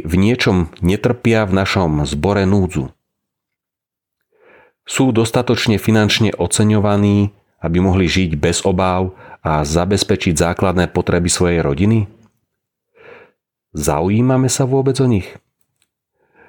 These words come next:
Svedomití pracovníci v cirkvi zasluhujú dvojitú mzdu. Nielen úctu, ale aj náležitú odmenu. Veď pracovník je hodný svojej mzdy.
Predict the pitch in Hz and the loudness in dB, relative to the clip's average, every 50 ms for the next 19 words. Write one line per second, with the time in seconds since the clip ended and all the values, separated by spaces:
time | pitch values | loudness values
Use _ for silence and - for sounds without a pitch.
0 | _ _ _ _ _ _ - - - 113 139 156 156 151 147 - 98 82 - - | _ _ _ _ _ _ -10 -4 -2 0 2 2 2 2 2 2 0 -2 0 -2
1 | - 95 104 - - 123 113 120 117 117 110 - 92 82 - - - 85 78 82 | -2 -2 -2 0 0 2 2 2 2 2 0 0 -2 -2 -2 -2 -2 -2 -2 -2
2 | - - 95 95 101 107 107 - - - - 80 76 87 92 - - 120 110 101 | -2 -2 0 2 2 0 0 -4 -8 -10 -6 -4 -2 -2 -2 0 0 0 2 2
3 | 113 110 107 104 101 98 90 76 80 76 95 98 107 104 - - 107 98 95 92 | 2 2 2 2 0 0 -2 -2 -2 0 0 0 0 0 0 0 0 2 2 2
4 | 85 73 71 76 78 67 60 - _ _ _ _ _ _ _ _ _ _ _ _ | 0 0 0 -2 -2 -2 -2 -6 _ _ _ _ _ _ _ _ _ _ _ _
5 | 90 85 90 104 120 120 101 80 - - 80 78 76 - - - 73 69 67 - | 0 2 2 2 2 2 2 0 0 0 -2 -2 -2 -4 -6 -6 -4 -6 -6 -8
6 | _ _ _ _ _ _ _ _ _ _ _ - 92 95 95 90 87 82 78 67 | _ _ _ _ _ _ _ _ _ _ _ -2 0 0 0 0 0 0 -2 -4
7 | - _ _ _ _ - 80 82 82 95 107 117 123 120 113 113 110 - 117 104 | -6 _ _ _ _ -4 -2 0 0 0 0 2 2 2 2 2 0 0 0 -2
8 | - - 78 71 73 76 69 67 67 - _ _ _ _ _ _ _ _ _ _ | 0 -2 -2 -2 0 -2 -2 -2 -4 -8 _ _ _ _ _ _ _ _ _ _
9 | _ _ _ _ _ _ _ _ - - - - - - - 101 98 - - - | _ _ _ _ _ _ _ _ -20 -20 -20 -20 -18 -8 -4 -4 -4 -2 -2 0
10 | 117 127 127 - 147 135 123 123 123 123 120 113 117 117 104 90 107 131 117 95 | 0 0 0 0 2 2 4 4 4 4 4 4 2 2 2 2 2 0 2 2
11 | 87 78 73 69 73 - _ _ - - 85 82 78 76 73 73 73 69 69 71 | 2 2 0 0 -4 -8 _ _ -6 -2 0 2 2 2 2 0 0 -2 -2 -2
12 | 80 | -2